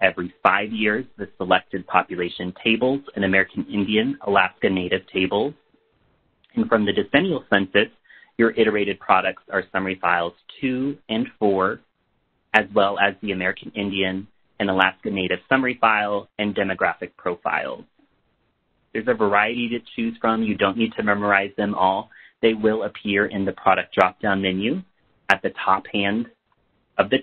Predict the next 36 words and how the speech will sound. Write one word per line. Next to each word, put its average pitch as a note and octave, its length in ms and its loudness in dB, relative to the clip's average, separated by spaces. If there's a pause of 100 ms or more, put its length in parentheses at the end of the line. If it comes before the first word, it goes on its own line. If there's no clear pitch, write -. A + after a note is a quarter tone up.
table. G#2+ 420 2 (840)
And, B2 300 2
uh, A#2 320 2
if C3+ 180 0
you're C#3 100 4
not C3+ 160 2 (140)
sure B2+ 140 4
which B2 200 -4
one A#2 200 2
to A#2 100 -4
use A#2 320 0
and G#2 120 0
you're F#2+ 120 0
interested A2 440 0
in G2+ 240 0
A G#2 240 2
I F#2+ 200 2 (160)
A F#2 240 0
N D#3 340 -2
or F#2 120 0
American F#2 340 0
Indian G2 320 2
Alaska F#2 420 0
Native F#2 460 0
data, A#2+ 420 2 (380)
if A2+ 120 -2
you're A#2+ 140 4
looking A#2+ 360 0
for A2+ 180 0
the A2 80 0
most G2+ 340 0 (220)
detailed A2 480 0
American G2+ 400 0
Indian G2 400 0
Alaska F#2 400 0
Native F#2 300 0